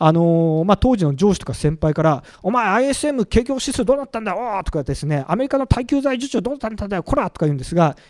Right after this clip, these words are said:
今となってみたら、あれは本当に無駄だったなということなんですね。要は、アメリカの金融政策を見るにあたっては、失業率をとにかく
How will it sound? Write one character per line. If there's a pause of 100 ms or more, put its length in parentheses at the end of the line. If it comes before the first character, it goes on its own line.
(100)
今
と
な
っ
て
み
た
ら、
あ
れ
は
本
当
に
無
駄
だ
っ
た
な
と (180)
い
う
こ
と
な
ん
で
す
ね。 (340)
要
は、
ア
メ
リ
カ
の
金
融
政
策
を
見
る
に
あ
た
っ
て
は、 (280)
失
業
率
を
と
に
か
く